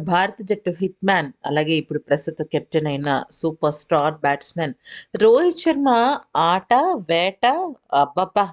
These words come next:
నెక్స్ట్ లెవెల్‌లో ఉంటుంది. అయితే రెండు మూడు సిరీస్‌లుగా తన ఫామ్ సరిగ్గా లేదని, తను ఇంటికెళ్ళిపోవాలని, గుడ్ బై చెప్పేయాలని రకరకాలుగా విమర్శలు ఎదుర్కొంటున్నాడు. బీసీసీఐ నుంచి తనకి ప్రెషర్ వస్తోంది.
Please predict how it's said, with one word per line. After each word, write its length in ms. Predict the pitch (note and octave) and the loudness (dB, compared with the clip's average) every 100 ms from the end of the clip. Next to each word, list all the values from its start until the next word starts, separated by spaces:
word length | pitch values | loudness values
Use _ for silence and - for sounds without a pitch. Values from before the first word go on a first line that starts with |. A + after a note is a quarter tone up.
| - | -6
నెక్స్ట్ 380 | D#3 D#3+ - B3+ A3+ | -6 -6 -2 0 2
లెవెల్‌లో 440 | E3 D#3 F3+ F#3+ F3+ | 0 0 0 0 0
ఉంటుంది. 400 | D#3 _ C#3 - _ - - - | -2 _ -20 -20 _ -20 -20 -6
అయితే 320 | G#3+ E4 C4+ G4+ A4+ C#4+ A#3 F#3+ | -4 -2 -2 0 0 0 -4 0
రెండు 260 | G#3 C4 | 2 2
మూడు 240 | F4+ F#4+ F#4 | 2 2 2
సిరీస్‌లుగా 680 | - D#4 E4 D#4+ D4 C#4 C4+ | 0 2 2 2 0 2 2
తన 240 | B3+ A#3+ | 2 -2
ఫామ్ 400 | A#3+ A#3 A3 A#3 | 0 2 2 0
సరిగ్గా 440 | A3+ G3 F#3 G3 G3 | 0 0 0 0 2
లేదని, 480 | E3+ E3+ E3 D#3+ D#3+ _ _ _ - | 2 0 -2 -6 -14 _ _ _ -4
తను 180 | D#3+ F3 | -4 -4
ఇంటికెళ్ళిపోవాలని, 1000 | E3 E3 - F#3 F3 E3 D3 C#3+ C#3+ C#3 _ _ _ - | -10 -10 -6 -4 -2 0 2 2 -2 -10 _ _ _ -2
గుడ్ 180 | D#3+ D#3+ | -2 0
బై 140 | F3+ F#3+ | -2 -2
చెప్పేయాలని 800 | G3 - D#3 D3+ C#3 C3+ D3+ - - | -4 -4 0 0 0 -4 -12 -20 -8
రకరకాలుగా 760 | D3+ - D#3+ D#3+ E3 E3 D#3+ - - - - - - _ - | -8 -4 -6 -4 -2 -2 -2 -4 -6 -20 -20 -18 -20 _ -6
విమర్శలు 540 | G#3 A3+ A#3+ A#3+ A3 | 2 2 2 0 0
ఎదుర్కొంటున్నాడు. 840 | G3+ G#3 G#3+ G#3+ G3 G3 G3 F#3+ F#3+ F#3 F3 - | 2 2 2 -2 -4 -4 0 2 2 0 -4 -12
బీసీసీఐ 800 | D#3 F#3 G3 A#3+ A#3 A3 G#3+ G#3 G#3 | -8 -8 -2 -2 -2 0 2 2 0
నుంచి 320 | G3 F#3+ G#3 | -4 -4 -4
తనకి 380 | G3+ F3 D#3+ D#3+ | -2 -4 -6 -10
ప్రెషర్ 460 | - C#3+ D#3 G3+ G3 | -2 0 2 2 2
వస్తోంది. 560 | F#3+ - F3+ F3 F3+ | 2 -2 -2 -2 -8